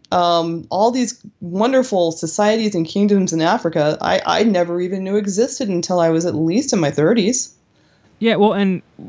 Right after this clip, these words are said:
Speaker 2: going back to the t-, saying that, you know, that you weren't a history major, I was a history major, and the only class that I took that wasn't, or that was, you know, based in Africa was actually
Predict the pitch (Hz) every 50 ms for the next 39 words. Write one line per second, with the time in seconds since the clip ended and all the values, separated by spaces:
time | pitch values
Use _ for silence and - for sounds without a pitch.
0 | - - 110 185 170 175 190 208 202 190 196 185 - - 170 156 139 123 123 131
1 | 135 143 143 135 - - 151 156 156 151 147 143 147 143 135 139 139 139 131 135
2 | 131 131 139 - - 131 117 - 151 170 - - 143 120 123 117 117 123 - 123
3 | 139 165 160 120 127 180 226 185 135 117 - 135 117 - - - 113 110 110 110
4 | 110 110 113 113 117 120 131 - - _ _ _ _ - 139 139 139 139 139 139
5 | - 156 170 185 196 190 180 160 - - - 160 151 151 151 147 - - 151 139
6 | - - 127 143 151 165 170 - - - 123 120 120 - - - - _ _ _
7 | _ _ _ _ _ _ _ _ _ - 147 123 127 123 123 123 120 120 120 120
8 | - - - - - - _ _ - 147 131 120 120 123 131 135 135 131 139 139
9 | 139 127 - - 127 - - 127 127 143 135 131 123 131 131 135 127 120 123 131
10 | - - 147 147 143 135 123 117 131 143 170 - 151 123 127 127 120 - 131 117
11 | 120 120 120 120 139 139 135 - - 147 131 127 123 120